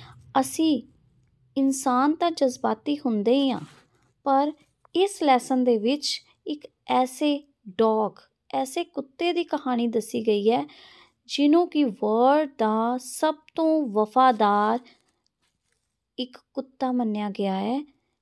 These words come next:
ਜਿਸ ਦਾ ਨਾਮ ਸੀ ਹੈਚੀਕੋ। ਹੈਚੀਕੋ ਇੱਕ ਵਫ਼ਾਦਾਰ ਕੁੱਤਾ ਸੀ,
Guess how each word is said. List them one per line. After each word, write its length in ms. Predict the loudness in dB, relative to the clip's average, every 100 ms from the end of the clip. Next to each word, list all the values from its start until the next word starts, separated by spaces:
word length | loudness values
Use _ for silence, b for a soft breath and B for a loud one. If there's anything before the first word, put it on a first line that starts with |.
| _
ਜਿਸ 220 | -12 -12 -6
ਦਾ 120 | -6
ਨਾਮ 340 | -4 -4 -4
ਸੀ 400 | -4 -4 -4 -4 -10 -10 -8
ਹੈਚੀਕੋ। 600 | -6 -6 -8 -6 -6 -6 _ _ _ _ _ _ _ _ _ b b b -4
ਹੈਚੀਕੋ 760 | -4 -4 -8 -2 2 2 0 _ _ -6
ਇੱਕ 280 | -6 -8 -20 _ _ -8
ਵਫ਼ਾਦਾਰ 540 | -6 0 2 4 2 -2
ਕੁੱਤਾ 380 | -8 -6 -4
ਸੀ, 340 | -4 -4 -4